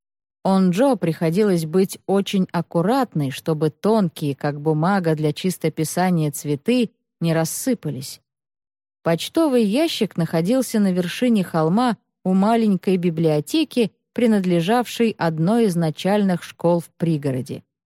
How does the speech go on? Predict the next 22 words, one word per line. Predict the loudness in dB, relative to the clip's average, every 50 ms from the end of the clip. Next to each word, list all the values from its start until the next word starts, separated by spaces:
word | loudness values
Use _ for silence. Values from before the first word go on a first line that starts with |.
| _ _ _ _ _ _ _ _ _ _ _ _ _ _ _ _ _ _
При | -2 -2 -2
каждом | 0 2 2 2 2 2 2 2 2 2
подъёме | 2 2 0 2 0 0 2 2 4 4 4 2
на | 2 2 0
вершину | 0 -2 -2 -2 -2 0 0 2 0 0
холма | -2 -2 -2 0 0 0 2 2 2 0 -2 -4 _ _ _ _ _
у | 0 2
Онджо | 4 4 4 2 0 0 0 2 2 2 2
сбивалось | 0 0 0 0 0 0 0 0 0 0 0 -2 -2
дыхание. | -4 -4 -4 -4 -6 -6 -4 -4 -4 -4 -6 -8 -10 _ _ _ _ _ _ _ _ _ _ _ _ _ _ -6
Сегодня | -2 0 0 2 2 2 2 2 2 0 0
было | 2 2 2 2 2 2 0
так | 0 0 0 0 0 0
жарко, | -2 0 0 0 0 0 -2 -2 -4 -4 -4 -8 _ _ _
что | -20 -6 -2 0 2
она | 4 4 4 2 2 2
покрылась | 0 -2 -2 0 0 0 2 2 2 2 0 -2 -6 -10 _
потом | 0 2 2 2 2 2 2 2
с | 0 0
головы | 0 0 2 2 2 2 0 0 0
до | 0 0 0
ног. | 0 -2 -2 -4 -8 -16 -20